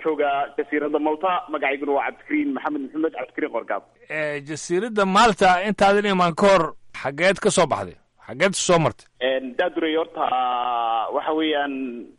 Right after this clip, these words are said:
Speaker 1: een, waxaan soo maray wadamo badan oo ay ka mid tahay sida Liibiya, een, Sudan, een, Tunisia,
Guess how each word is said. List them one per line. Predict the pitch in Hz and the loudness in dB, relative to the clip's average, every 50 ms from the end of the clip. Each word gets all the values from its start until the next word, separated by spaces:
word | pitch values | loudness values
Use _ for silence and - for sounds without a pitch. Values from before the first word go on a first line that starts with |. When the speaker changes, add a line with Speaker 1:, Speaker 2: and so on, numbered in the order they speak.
| _ _ | _ _
Speaker 1:
een, | - 113 120 120 123 | -2 -2 0 0 -2
waxaan | 131 135 123 139 135 - | -4 -4 -4 -6 -6 -4
soo | 147 143 | -2 -2
maray | 143 131 131 131 | 0 0 0 0
wadamo | 131 127 123 127 - 139 135 143 | 0 -2 -4 -4 -4 -4 -4 -4
badan | 139 - 147 131 139 139 135 - | -4 -4 -4 -2 -2 -4 -4 -4
oo | - 123 131 135 135 135 131 131 131 131 127 127 123 117 110 | -2 -2 0 0 -2 -2 -2 -2 -2 -2 -2 -2 -2 -2 -2
ay | 131 135 | -4 -4
ka | 131 - 160 | -6 -8 -6
mid | 139 143 139 - | -6 -6 -6 -6
tahay | - - - 135 139 135 - _ | -10 -8 -6 -6 -6 -6 -10 _
sida | _ 147 139 135 135 131 131 127 | _ -2 0 0 0 0 -2 -4
Liibiya, | 117 113 135 156 156 143 147 147 151 151 147 147 - - - - - 98 | -4 -4 -2 -2 -2 0 0 0 0 0 0 -2 -2 -4 -8 -8 -4 -2
een, | 113 117 120 120 117 117 117 117 117 117 117 117 117 113 _ _ | -2 0 0 -2 -2 -2 -2 -2 -2 -2 -4 -4 -6 -12 _ _
Sudan, | 143 143 147 143 143 143 143 143 147 143 123 - | -2 0 0 0 0 -2 -4 -4 -6 -6 -8 -6
een, | - 117 123 120 123 123 127 127 123 123 123 123 123 120 110 | -4 -2 -2 0 0 0 0 -2 -2 -2 -2 -2 -4 -6 -10
Tunisia, | - - 156 156 151 147 151 - 151 151 147 151 151 147 | -8 -4 -2 -2 -2 -4 -6 -4 -2 0 0 0 -2 -4